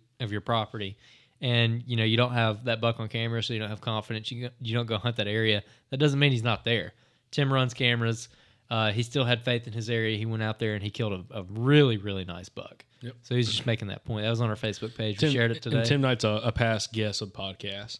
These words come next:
Speaker 1: Yeah. Uh, just go, go search, you know, whatever. If you listen on Spotify or Apple Podcasts, just search Tim Knight. You'll find him. Uh, really, really unique episode. A lot of listener success stories came from it, so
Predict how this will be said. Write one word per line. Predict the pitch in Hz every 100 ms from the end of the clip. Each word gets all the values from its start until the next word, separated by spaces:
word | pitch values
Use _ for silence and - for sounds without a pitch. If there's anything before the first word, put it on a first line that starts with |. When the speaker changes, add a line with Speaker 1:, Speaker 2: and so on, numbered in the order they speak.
| _
Speaker 1:
Yeah. | 113 92 85 - -
Uh, | 117 113
just | 110 -
go, | 156 139 123
go | 123 120
search, | 117 135 123 - -
you | 131
know, | 113
whatever. | 107 120 120 120
If | 117 120
you |
listen | 113 110 113
on | 107
Spotify | - 135 131 135 123 120
or | 107 107 -
Apple | 113 117
Podcasts, | 101 113 113 107 110 107
just | - 113
search | 113 107 -
Tim | 127 117
Knight. | 107 107
You'll | 104 98
find | 110 98 98
him. | 101 104 _ _ _
Uh, | 110 95 92
really, | 107 135 180 151
really | 123 113
unique | 104 107 107
episode. | 107 98 - 107 98
A |
lot | 107 113
of |
listener | 110 113 120
success | 117 - 117 139 135
stories | 139 135 -
came | 123 120
from | 120 120
it, | 113
so | 113 107